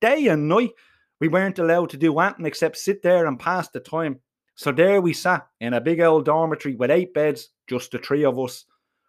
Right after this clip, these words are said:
Fucking incarcerated, so we were, with nothing to do to pass the time but count the hours between feeding times when one of the staff brothers would bring us our scran. It was a nightmare, a complete fucking nightmare.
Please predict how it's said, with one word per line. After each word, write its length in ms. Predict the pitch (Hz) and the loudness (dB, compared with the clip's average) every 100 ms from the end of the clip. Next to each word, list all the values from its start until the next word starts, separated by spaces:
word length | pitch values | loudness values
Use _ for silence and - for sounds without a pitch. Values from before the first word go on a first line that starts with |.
| _ | _
Fucking 360 | - 440 190 | 0 2 2
incarcerated, 880 | 151 135 147 220 202 175 170 165 143 | 2 2 4 4 2 2 4 2 0
so 180 | - 151 | 0 2
we 120 | 147 | 4
were, 200 | 143 151 | 4 4
with 160 | 147 156 | 4 -2
nothing 280 | 359 226 156 | -4 -6 -4
to 80 | |
do 180 | 147 180 | 2 2
to 100 | - | 2
pass 300 | 104 180 170 | -2 0 0
the 80 | - | -2
time 300 | - 180 165 | -4 -4 -2
but 100 | 127 | -4
count 260 | - 185 180 | -2 -2 -2
the 160 | 143 | 2
hours 220 | 170 151 | 4 2
between 360 | - 127 165 139 | -2 -10 -6 -6
feeding 400 | - 196 202 156 | -4 -4 -4 -8
times 360 | - 151 131 - - _ _ _ | -6 -4 -6 -8 -20 _ _ _
when 200 | 165 165 | 0 2
one 140 | 214 | 2
of 80 | 190 | 2
the 80 | 151 | 0
staff 340 | - 185 170 | 0 0 0
brothers 320 | - 175 165 139 | 2 2 2 0
would 140 | 127 | -2
bring 180 | 165 160 | -2 -2
us 140 | 135 | 0
our 100 | 127 | -2
scran. 420 | - - 202 226 - _ _ _ - | -2 -6 -4 -6 -8 _ _ _ 2
It 100 | 208 | 4
was 200 | 220 175 | 6 6
a 80 | 190 | 4
nightmare, 560 | 208 214 208 156 139 | 4 2 0 2 4
a 80 | 147 | 2
complete 500 | 160 170 - 330 294 | 0 -6 -4 -4 -4
fucking 560 | - - 240 - 151 139 | -12 -2 0 0 -2 2
nightmare. 560 | 151 180 143 127 107 | 0 0 -2 -6 -6